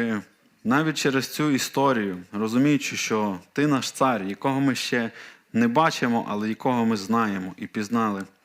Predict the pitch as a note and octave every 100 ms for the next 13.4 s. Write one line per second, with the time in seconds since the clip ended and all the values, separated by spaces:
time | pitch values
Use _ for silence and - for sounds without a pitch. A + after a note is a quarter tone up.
0 | _ - - - - - - - - -
1 | - - _ _ _ - B2 A2+ B2+ E3
2 | D#3+ - A#2+ D3 C#3+ B2 A#2+ A#2 G#2+ G#2+
3 | A#2 D3+ D3 B2+ B2+ B2 A2+ G#2+ _ _
4 | _ _ - _ - G2 G#2 A2+ A#2+ -
5 | C3+ B2 B2+ B2+ A#2+ A2+ A#2 G#2 F#2+ -
6 | _ G2+ G#2+ C#3+ C#3+ C3 B2+ G#2+ A#2+ A2+
7 | A#2 C3+ - A#2+ G#2+ A2+ - A2 A2 G#2
8 | A2 A2+ B2+ B2 A2+ G#2+ A2 G2+ - -
9 | - F3+ D3+ - C3+ A#2 - B2+ B2 A2+
10 | A2 G#2+ A2 G2+ G#2 A2+ G#2+ F2 _ _
11 | - - - - - - _ _ - A2+
12 | D3 D3 C#3 B2+ A#2 - A2 A#2 A#2+ C3
13 | B2 A#2+ A#2 F#2+